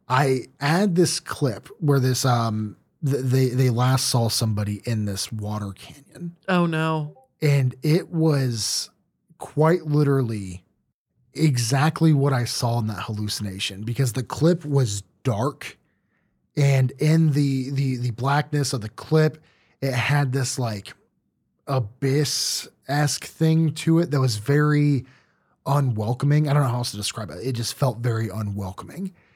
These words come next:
Speaker 1: And it was so weird to have had that in a, a hallucination the day before I saw the clip. So,
Speaker 2: Yeah.
Speaker 1: so I start to research this a little bit more and guess where this canyon water bit is.
Speaker 2: Where?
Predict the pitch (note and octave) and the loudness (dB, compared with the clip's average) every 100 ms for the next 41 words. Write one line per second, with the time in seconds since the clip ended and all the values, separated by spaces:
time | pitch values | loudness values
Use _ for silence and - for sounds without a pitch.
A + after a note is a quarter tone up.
0 | _ _ - D#3+ D3 C#3+ - - E3+ F3 | _ _ 0 2 2 -2 -4 0 4 6
1 | F3 C#3 D3+ D3+ C#3 B2 - C3 G#2+ - | 6 4 4 4 2 -2 0 0 0 -4
2 | - C#3 C3+ C3+ A#2 B2 A#2+ - C3 A2 | 0 2 4 2 2 0 -2 0 -2 0
3 | A2+ C3 B2+ A#2 A#2+ D3 C#3 A2 G2+ C3+ | 2 4 2 2 2 4 2 2 0 2
4 | B2 A2 - - A2 G2+ F2+ - _ _ | 2 0 -4 -2 -2 -2 -6 -10 _ _
5 | _ - A#2 A2 - A#2+ G#2 E2+ - A#2 | _ -4 0 0 0 0 -2 -6 -8 -8
6 | D2+ - - _ _ _ _ _ _ _ | -8 -12 -20 _ _ _ _ _ _ _
7 | - D#3+ D#3+ C#3+ C3 C#3+ B2+ - E3+ G3 | 0 2 2 0 -2 0 0 0 2 2
8 | E3+ D3+ B2+ C3 E3+ - C3 G#2+ A#2 A2+ | 0 -2 2 2 0 0 -2 -2 -6 -4
9 | A#2 A2 B2 C3 A#2+ A2 G2+ C#3+ D3+ - | -4 -2 0 0 0 -2 0 0 0 -2
10 | C#3 C#3 B2 B2+ A#2+ - - - - C#3 | 0 2 2 0 -2 -4 -6 -8 -4 0
11 | C3+ B2+ A#2+ G#2+ G#2 G2 - _ - A2+ | 2 2 2 -2 -4 -6 -10 _ -6 -2
12 | A2 A2 A2 F#2+ F#2 F2+ - F#2 D#2+ D#3 | 0 0 -2 -4 -6 -10 -10 -10 -10 -8
13 | - - _ _ - F3+ F3 D#3 C3+ | -8 -10 _ _ -2 2 2 2 -2